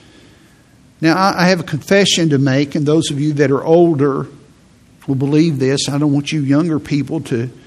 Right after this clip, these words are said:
to turn me off because you need to hear this. But the older, the older I get, the more dissatisfied I get with myself. That doesn't mean I'm unhappy.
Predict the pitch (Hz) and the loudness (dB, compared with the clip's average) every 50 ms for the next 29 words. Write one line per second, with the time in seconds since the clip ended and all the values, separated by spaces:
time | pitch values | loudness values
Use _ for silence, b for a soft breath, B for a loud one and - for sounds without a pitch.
0 | B B B B B B B B B - 127 - - - 160 160 160 156 139 135 | B B B B B B B B B -16 -14 -8 -4 -2 0 0 0 2 2 2
1 | 135 139 156 160 151 147 147 - 127 - 147 127 - 156 151 147 143 123 127 135 | 2 2 2 2 0 -2 -4 -8 -6 -6 -6 -4 -4 -2 0 0 0 0 -2 -4
2 | 123 - 156 165 170 156 135 127 131 123 120 127 113 107 - - - - - _ | -2 0 0 2 0 0 0 -2 -2 -2 -4 -6 -8 -10 -10 -12 -14 -18 -20 _
3 | _ _ b b b b b b b b b b b b b b b b b b | _ _ b b b b b b b b b b b b b b b b b b
4 | b b _ - 151 156 - - 160 165 165 175 190 185 156 156 147 135 135 131 | b b _ -2 -2 -2 0 2 2 4 6 6 4 4 2 0 0 0 -2 -4
5 | - B B B 185 156 156 160 175 175 156 156 151 143 139 139 131 127 175 190 | -8 B B B -6 0 2 2 4 4 2 2 2 2 0 0 0 2 2 2
6 | 165 143 - 151 143 139 147 156 151 143 131 127 127 123 - - 135 143 147 - | 2 0 -2 -2 -2 0 2 2 2 2 0 -2 -4 -8 -10 -8 -4 -2 0 0
7 | - - - - 190 185 185 165 151 - - - - 143 123 127 131 139 135 151 | 2 2 2 4 4 4 2 2 0 -2 -4 -2 -2 0 0 0 0 -2 -2 -2
8 | 143 127 127 147 143 - - 143 135 127 135 135 117 113 - - 196 190 160 120 | -2 -2 -4 -4 -6 -6 -6 -6 -6 -6 -4 -6 -4 -4 -2 0 2 2 0 0
9 | - - 175 165 175 165 - - - 156 156 147 139 139 131 131 131 127 - - | -2 -4 -4 -2 -2 -2 -2 -4 -2 0 0 0 0 0 -2 -2 -4 -4 -6 -6
10 | - 185 196 202 180 - 127 110 | -4 -4 -4 -4 -6 -8 -10 -12